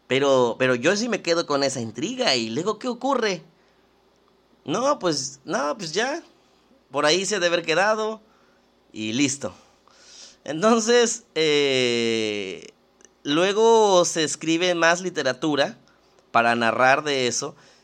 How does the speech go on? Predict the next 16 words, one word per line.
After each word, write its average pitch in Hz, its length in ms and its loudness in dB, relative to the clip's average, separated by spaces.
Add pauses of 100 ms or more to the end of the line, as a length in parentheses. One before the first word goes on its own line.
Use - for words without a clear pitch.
(200)
eh, 107 260 -6
y 110 340 -6
yo 143 140 -2
me 165 80 0
acuerdo 165 400 0
que 160 120 -4
una 147 140 0
vez 143 200 -2
tuve 143 200 -2
la 143 100 2
oportunidad 113 640 -4
de 127 160 -2
ir 123 340 -2 (120)
a 95 600 -8 (720)
unas 131 320 -2
fiestas, 135 680 -4